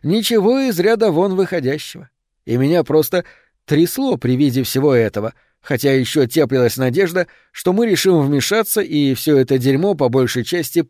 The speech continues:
прекратится. Приблизительно в это время два Боинга семьсот сорок семь столкнулись на аэродроме в какой-то из заморских колоний Испании. Хорошее дело. Перечитывать «Короля Лира»,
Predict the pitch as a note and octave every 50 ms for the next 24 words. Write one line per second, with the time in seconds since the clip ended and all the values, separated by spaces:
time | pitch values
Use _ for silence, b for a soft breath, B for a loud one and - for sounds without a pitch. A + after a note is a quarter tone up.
0 | _ _ - E3 D#3+ D3+ - D3+ D3 C#3 - - F#2 - - - - - _ _
1 | _ _ _ _ _ _ _ _ _ _ _ - B2+ C#3 C#3+ E3 F#3+ F#3+ F3 C4+
2 | A#3+ - A3 G#3+ G3 F#3+ F#3 F3 E3 F3 D#3+ - C#3 B2+ F3 G3+ A#3 G#3+ F#3+ E3+
3 | C#3 A#2 B2+ D3 E3 D#3+ D#3 C#3+ B2+ C3+ E3 F3+ D#3+ D3 C#3 C3 C3+ C3+ B2 -
4 | - C#3+ C3+ B2 - D3 C3 A2+ - B2+ B2 B2+ A#2+ - - G3 F#3+ E3+ b b
5 | b b b b - - - E3+ D3+ C#3 - E3 G3+ G#3 F#3 E3+ C#3+ - C#3+ D3
6 | D3 D3 - - D3 C3+ C3+ B2+ B2+ A#2+ E3 G3+ A3 G#3 G3+ F#3+ b b b b
7 | b - - E3 C#3+ - G3 F#3+ - F3+ E3+ - - D#3 C#3 B2+ B2 C3+ B2+ D3+
8 | F#3 F#3+ D#3 - - - D#3 C3 - - B2+ A#2 B2+ C#3 C#3 C#3 C#3 C3 - -
9 | - - D#2+ D#2 - - _ _ _ _ _ _ _ _ _ _ _ _ _ _
10 | _ _ - - A3 C4 D4 C#4 A3+ - F3 D3 B2 F#2+ E2+ F2+ F2 C#2+ - -
11 | _ _ _ _ _ _ _ _ _ - C3+ C#3+ C#3+ C#3+ - - C4 - G#3+ F#3+
12 | F3 - - - C#3+ C#3 C#3 C#3+ D3 D3+ D3+ C#3+ C3+ C3+ C3+ C3+ B2+ B2+ B2+